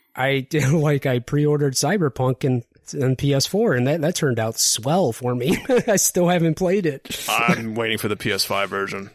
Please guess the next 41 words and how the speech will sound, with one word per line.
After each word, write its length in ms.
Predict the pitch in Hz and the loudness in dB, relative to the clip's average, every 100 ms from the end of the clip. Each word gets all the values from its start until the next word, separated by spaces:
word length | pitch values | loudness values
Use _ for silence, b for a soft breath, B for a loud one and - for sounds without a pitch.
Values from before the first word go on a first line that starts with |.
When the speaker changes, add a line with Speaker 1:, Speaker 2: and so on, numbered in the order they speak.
| - | -14
Speaker 2:
I'm 120 | 101 | -10
just, 280 | 104 - - | -6 -6 -2
I'm 140 | 107 | 0
Speaker 1:
Yeah, 80 | 131 | 2
Speaker 2:
not 100 | 101 | 2
Speaker 1:
same. 180 | 101 123 | 2 2
Speaker 2:
even 140 | 123 | 0
gonna 180 | 117 98 | 0 -2
bother 600 | - 98 95 95 95 95 - _ _ _ _ - | -2 0 0 0 -4 -8 -12 _ _ _ _ -12
with 180 | 113 - | -10 -6
the 80 | 98 | -6
four 480 | - 104 101 98 | -4 -2 -2 -2
or 60 | 95 | -2
the 120 | 95 | -4
Xbox 560 | 92 98 - 101 98 - | -6 -6 -6 -6 -6 -6
One 200 | 101 101 | -6 -6
version. 320 | 107 101 101 | -6 -6 -6
That's, 300 | 101 - - | -6 -6 -6
that's, 460 | - 104 - - - | -6 -4 -4 -6 -8
no. 220 | 101 90 - B B B B | -10 -10 -12 B B B B
It 120 | 127 | -6
runs 260 | 117 143 135 | 0 0 2
like 140 | 123 | 0
shit 260 | - - - | 2 0 -2
on 140 | 101 98 _ _ - | -4 -6 _ _ -12
everything, 560 | 95 104 95 95 95 - _ _ _ | -8 -6 -6 -6 -6 -10 _ _ _
except, 320 | - - - | -4 -2 -2
you 80 | 78 | -2
know, 180 | 110 98 - - | -4 -4 -8 -4
on 160 | 110 | -2
all 160 | 107 117 | 0 0
the 80 | 101 | -2
consoles. 540 | - 95 98 107 107 | -4 -2 -2 -2 -2
You 80 | 107 | -4
know, 160 | 104 101 | -4 -4
P 160 | 175 | -2
C 220 | 165 139 | 0 0
runs 240 | 117 113 107 | 0 -2 -4
the 80 | 101 | -2
best. 400 | 101 98 - - B B B B B _ | -2 0 -2 -8 B B B B B _
Um, 420 | - 104 104 101 | -8 -4 -2 -4